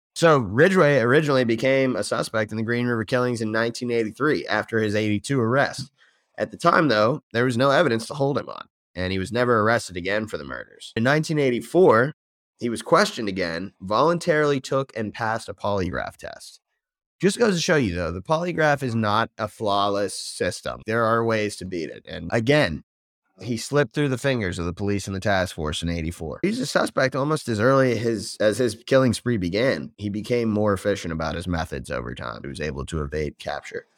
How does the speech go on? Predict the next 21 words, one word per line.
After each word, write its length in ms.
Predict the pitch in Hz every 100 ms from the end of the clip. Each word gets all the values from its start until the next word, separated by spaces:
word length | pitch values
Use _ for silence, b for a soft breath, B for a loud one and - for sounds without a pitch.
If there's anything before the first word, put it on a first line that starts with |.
| _ _ _ _ _ _ _ _ _ _
On 220 | 107 101 95
April 400 | 127 160 160 170
seventh, 680 | 160 - 156 95 - - - _ _ _ _
and 80 | 98
this 160 | 123 135
is 100 | 113
a 80 |
critical 500 | - - 143 135 135
point 300 | 110 135 127
of 100 | 113
the 60 | 110
investigation, 760 | 107 104 104 87 95 90 - -
police 440 | - 110 127 135 -
took 240 | 135 110
hair 400 | - 113 113 117
and 160 | 98 95
saliva 500 | 98 92 92 92 85
samples 500 | - 71 65 64 -
from 380 | - 117 135
Gary 300 | 123 98 78
Ridgway 600 | 73 71 69 69 58 55